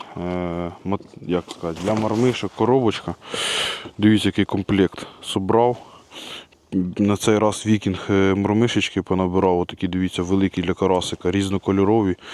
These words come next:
срібні, золоті, бронзові, е, такий хамелеон.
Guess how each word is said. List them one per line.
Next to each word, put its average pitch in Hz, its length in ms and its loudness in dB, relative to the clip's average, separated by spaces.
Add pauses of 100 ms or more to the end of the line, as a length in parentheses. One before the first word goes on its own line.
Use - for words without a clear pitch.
(300)
срібні, 104 540 2
золоті, 98 520 2
бронзові, 92 720 2 (300)
е, 90 460 2
такий - 400 -2 (720)
хамелеон. 113 760 4